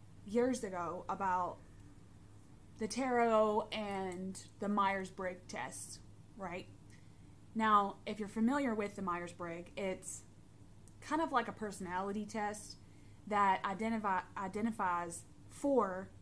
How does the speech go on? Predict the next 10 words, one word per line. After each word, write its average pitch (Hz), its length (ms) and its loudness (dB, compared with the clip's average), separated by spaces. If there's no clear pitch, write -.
four 294 480 2
traits, - 680 -4
and 220 140 4
then 202 400 0
it 202 160 -2
just 202 320 -2
goes 196 260 -2
down, 208 540 4
it, 196 140 -2
like, 180 240 -4